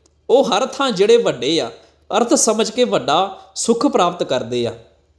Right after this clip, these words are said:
ਜਿਹੜਾ ਬਾਣੀ ਨੂੰ ਵਿਚਾਰਦੇ ਆ, ਅਰਥਾਂ ਦੇ ਨਾਲ ਪੜ੍ਹਦੇ ਆ, ਉਹਨਾਂ ਦੇ ਮਨ ਵਿੱਚ ਪ੍ਰੇਮ ਭਗਤੀ ਪੈਦਾ ਹੁੰਦੀ ਹੈ, ਚਰਜੀਵ ਹੋ ਜਾਂਦੇ,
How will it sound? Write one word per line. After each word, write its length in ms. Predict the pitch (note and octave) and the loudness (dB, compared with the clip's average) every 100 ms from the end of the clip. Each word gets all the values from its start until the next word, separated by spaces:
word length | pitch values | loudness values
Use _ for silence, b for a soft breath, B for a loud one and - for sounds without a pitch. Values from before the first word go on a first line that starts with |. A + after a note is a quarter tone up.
| - | -8
ਜਿਹੜਾ 280 | C#3+ F3 B3 | 2 4 4
ਬਾਣੀ 360 | F#3+ E3 D#3+ F3+ | 0 -2 0 -2
ਨੂੰ 120 | A3+ | -2
ਵਿਚਾਰਦੇ 640 | A3+ D#3 B2 B2 B2+ C3+ | -4 -4 -2 -2 -2 -2
ਆ, 80 | B2+ - _ _ - | -4 -10 _ _ -6
ਅਰਥਾਂ 320 | F#3 - B3+ B3 | -4 -2 0 4
ਦੇ 120 | A#3 | 4
ਨਾਲ 160 | A#3 | 2
ਪੜ੍ਹਦੇ 480 | F#3 B2+ D3 E3+ C#3 | -4 -4 -2 2 0
ਆ, 80 | G#2+ - _ _ _ _ F#3+ | 0 -8 _ _ _ _ 2
ਉਹਨਾਂ 240 | B3+ C4 | 2 4
ਦੇ 100 | C#4 | 2
ਮਨ 300 | A3 E3+ F#3 | 2 0 -2
ਵਿੱਚ 500 | F#3+ F3+ G#3 A3+ - _ _ | -4 -4 -6 -6 -12 _ _
ਪ੍ਰੇਮ 400 | F3 F3+ F#3+ G#3+ G#3+ - _ A#3+ | 0 2 2 -2 -6 -14 _ -2
ਭਗਤੀ 300 | E3 F#3 A#3 | -2 -4 -2
ਪੈਦਾ 280 | D#3 D3+ | 0 2
ਹੁੰਦੀ 400 | E3 C3+ A#2 A#2+ | 0 -2 -8 -6
ਹੈ, 200 | A#2 - - _ _ - | -6 -8 -16 _ _ -2
ਚਰਜੀਵ 500 | A#3+ A3+ F3 E3+ A3 | 0 0 -2 0 2
ਹੋ 180 | A3 F3+ | 2 2
ਜਾਂਦੇ, 400 | D#3 B2 A#2+ | -2 -4 -8